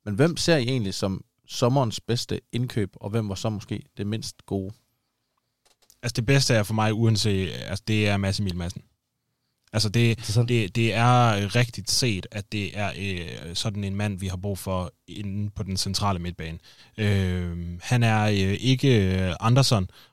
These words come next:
Speaker 2: og han er ikke Nikolaj Poulsen. Han er, øh, den, øh, den, øh, perfekte, øh, øh, hvad hedder sådan noget, øh, kobling mellem de to, ikke? Øh, og samtidig så, øh, så synes jeg, øh, hans præstationer,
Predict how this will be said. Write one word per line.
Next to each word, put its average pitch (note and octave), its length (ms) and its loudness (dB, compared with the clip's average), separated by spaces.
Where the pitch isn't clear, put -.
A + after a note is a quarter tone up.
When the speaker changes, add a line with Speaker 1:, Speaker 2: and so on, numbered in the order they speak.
Speaker 2:
og F#2 100 -4
han G#2 200 0
er G2 140 2
ikke A2 440 4
Nikolaj F#2+ 280 2
Poulsen. G#2+ 480 2
Han G#2 180 -2
er, G2+ 300 2
øh, G2 80 2
den, F#2 320 -4
øh, F2+ 260 -4
den, F#2+ 220 -2
øh, F2+ 180 -4
perfekte, G2+ 600 -2
øh, F2+ 460 -4
øh, F2+ 180 -8
hvad F#2+ 120 -4
hedder F#2+ 160 0
sådan F2 220 -4
noget, F2 160 -6
øh, F2 60 -8
kobling A2+ 360 2
mellem A2 180 4
de G#2 100 -2
to, A#2+ 240 2
ikke? B2 120 0
Øh, F#2 600 0
og A2+ 100 -2
samtidig G#2+ 380 0
så, G2+ 340 2
øh, F2+ 180 -2
så - 140 -4
synes G#2+ 280 0
jeg, G#2 160 2
øh, F#2 320 -2
hans G2 200 -2
præstationer, G2 720 -2